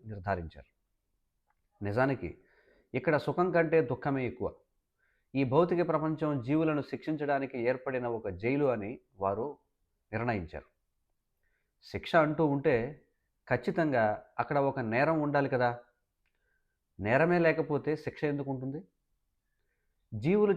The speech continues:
చేసిన ఆ నేరం ఏమిటి? ఈ ప్రశ్నకు సరైన సమాధానం చెప్పలేక అల్పబుద్ధి గల కొందరు వ్యక్తులు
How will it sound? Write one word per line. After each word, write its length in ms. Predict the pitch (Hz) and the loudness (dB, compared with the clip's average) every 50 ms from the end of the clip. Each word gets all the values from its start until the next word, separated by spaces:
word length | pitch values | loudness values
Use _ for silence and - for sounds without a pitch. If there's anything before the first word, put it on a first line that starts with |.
| 185 | 4
చేసిన 240 | 175 165 165 165 156 | 2 2 2 2 2
ఆ 140 | 143 135 135 | 4 4 4
నేరం 320 | 123 120 131 143 151 139 | 4 4 2 2 2 0
ఏమిటి? 320 | 127 120 110 95 - - - - - _ _ _ _ _ _ _ _ _ _ _ _ _ _ _ _ _ _ _ _ _ 131 | -2 -2 -4 -6 -8 -10 -14 -18 -20 _ _ _ _ _ _ _ _ _ _ _ _ _ _ _ _ _ _ _ _ _ -2
ఈ 80 | 151 | 0
ప్రశ్నకు 460 | 139 147 143 139 - 190 196 185 165 | 2 2 0 0 0 -2 -4 -2 -2
సరైన 380 | 139 - - 131 147 170 180 170 | -2 0 2 2 2 2 2 0
సమాధానం 520 | 139 - 127 120 135 147 147 147 143 139 127 | 0 0 0 2 2 2 2 0 0 -2 -2
చెప్పలేక 480 | - - 98 - - 110 117 120 135 170 165 107 - _ _ _ _ _ _ _ _ _ _ _ _ _ _ - | -6 -6 -6 -4 -2 -2 -2 -2 -4 -6 -8 -10 -14 _ _ _ _ _ _ _ _ _ _ _ _ _ _ 0
అల్పబుద్ధి 540 | - 147 165 175 202 180 180 180 160 170 165 | 2 2 4 2 2 2 2 2 2 2 4
గల 160 | 165 165 156 | 4 4 2
కొందరు 360 | 151 - 143 139 131 127 120 | 2 0 0 0 0 0 0
వ్యక్తులు 400 | 107 107 107 - - 147 90 85 | 0 -2 -2 -4 -4 -4 -4 -6